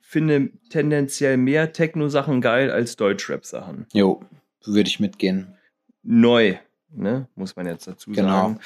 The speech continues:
Speaker 1: Obwohl ich war noch nie so ein richtiger Deutschrap-Fanatiker, um ehrlich zu sein.
Speaker 2: Ja, es gibt
Speaker 1: Aber
Speaker 2: schon
Speaker 1: stimmt schon, da ist schon was dran.
Speaker 2: Es
Speaker 1: Ich habe auch das Gefühl, dass so Hardcore-Mucke oder sowas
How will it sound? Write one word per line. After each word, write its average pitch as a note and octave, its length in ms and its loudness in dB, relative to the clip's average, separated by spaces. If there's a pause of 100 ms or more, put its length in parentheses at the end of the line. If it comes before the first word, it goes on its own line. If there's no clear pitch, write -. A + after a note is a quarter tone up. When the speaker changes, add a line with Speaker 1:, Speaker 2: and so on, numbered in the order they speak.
(180)
Speaker 1:
Obwohl A2+ 320 2
ich D3 140 -2
war C3 140 2
noch C3 160 2
nie C3 240 4
so A#2+ 100 2
ein G#2+ 100 4
richtiger G#2+ 360 0
Deutschrap-Fanatiker, G2 1800 -2 (640)
um - 80 -20
ehrlich A2 240 -16
zu - 120 -20
sein. A2 420 -16
Speaker 2:
Ja, G#2 120 0
es - 140 -4
gibt - 240 0
Speaker 1:
Aber C#3 160 4
Speaker 2:
schon C#3 80 2
Speaker 1:
stimmt F3 260 2
schon, A2 180 0
da B2+ 80 4
ist D3+ 80 0
schon E3+ 180 0
was C#3+ 180 0
dran. B2+ 380 0
Speaker 2:
Es - 240 -6
Speaker 1:
Ich - 60 -12
habe C3 140 0
auch D3 120 2
das D3 200 -2
Gefühl, A2+ 380 0
dass A2 240 -2
so A2 200 -4
Hardcore-Mucke A#2+ 680 -2
oder A2+ 320 2
sowas G#2+ 580 -2